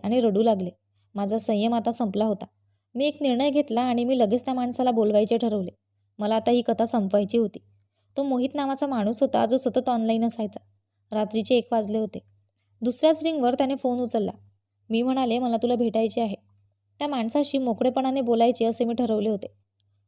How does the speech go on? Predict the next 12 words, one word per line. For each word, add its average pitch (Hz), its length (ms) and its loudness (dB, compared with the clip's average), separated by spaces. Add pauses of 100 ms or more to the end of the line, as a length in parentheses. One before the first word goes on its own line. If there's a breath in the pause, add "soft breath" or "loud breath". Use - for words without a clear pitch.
(100)
तो 226 100 0
म्हणाला, 240 360 0
"माझा 220 300 0
काही 262 200 2
आक्षेप 247 380 -2
नाही, 240 200 -2 (500)
तुला 233 140 2
कुठे 240 260 0
भेटायचे 247 440 2
आहे 247 160 0
ते 262 140 2
सांग, 208 200 -4